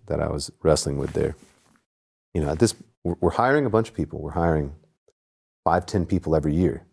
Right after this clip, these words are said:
at this point in the humanities, which is very unusual. I said, "Okay,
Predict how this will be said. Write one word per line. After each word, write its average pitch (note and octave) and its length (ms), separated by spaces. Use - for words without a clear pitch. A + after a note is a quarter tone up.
at - 80
this - 140
point - 240
in G2 100
the F2 80
humanities, E2+ 540
which - 160
is D2 80
very D2+ 240
unusual. C#2 480
I F2+ 40
said, - 180
"Okay, G2+ 380